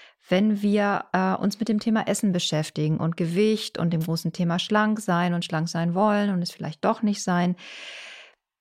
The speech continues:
Da verstrickt man sich ganz schnell in so eine Art inneren Monolog und kämpft mit seiner inneren Stimme. Und die verbietet uns ständig was und die geißelt uns und die macht uns Vorwürfe.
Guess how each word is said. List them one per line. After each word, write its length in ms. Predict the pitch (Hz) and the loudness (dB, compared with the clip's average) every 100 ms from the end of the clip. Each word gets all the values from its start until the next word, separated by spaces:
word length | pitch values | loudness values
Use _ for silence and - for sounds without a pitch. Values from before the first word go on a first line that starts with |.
| _ - | _ 0
Da 120 | 233 | 2
verstrickt 420 | 285 262 277 277 | 2 0 -2 0
man 160 | 277 247 | 2 2
sich 240 | 240 - | 0 0
ganz 300 | 220 269 294 | 2 2 0
schnell 260 | 247 233 214 | 0 2 2
in 140 | 202 | 0
so 80 | 208 | 2
eine 160 | 202 | 2
Art 220 | - 196 - | 2 0 -2
inneren 400 | 202 233 214 202 | 0 2 2 2
Monolog 800 | 185 185 180 170 175 285 - - | 2 2 2 2 2 2 -2 -6
und 240 | 202 202 202 | 0 2 2
kämpft 380 | 208 240 - 262 | 0 0 -2 -4
mit 120 | 240 | -2
seiner 260 | 220 220 | 2 2
inneren 380 | - 208 214 220 | 2 0 2 0
Stimme. 460 | - - 180 139 127 | -2 -2 0 0 0
Und 200 | 156 165 | -2 -2
die 80 | 185 | -2
verbietet 600 | 196 180 190 214 285 269 | 0 -2 -2 -2 -2 0
uns 200 | 254 254 | 0 0
ständig 440 | - 240 254 247 | 0 2 0 0
was 260 | 240 262 262 | -2 -2 -2
und 160 | 185 | -4
die 80 | 170 | -2
geißelt 460 | 160 - 196 247 233 | -2 -2 0 0 0
uns 240 | 220 214 | 0 0
und 160 | 196 190 | -2 -2
die 40 | |
macht 280 | 170 170 - | -2 -2 -4
uns 140 | 160 | -6
Vorwürfe. 600 | - 196 254 262 240 254 | -6 -4 -2 0 0 -2